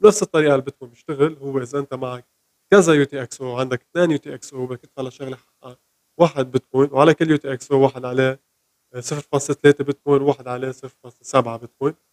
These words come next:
تجمع هدول الاثنين سوا وبتدفع للواحد بيتكوين. فبهيدا العملية بتكون أنت،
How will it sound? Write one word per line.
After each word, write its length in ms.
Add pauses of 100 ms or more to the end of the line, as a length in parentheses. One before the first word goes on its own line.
(160)
تجمع 220
هدول 240
الاثنين 360
سوا 400 (420)
وبتدفع 520
للواحد 400
بيتكوين. 320 (640)
فبهيدا 400
العملية 800
بتكون 260
أنت، 340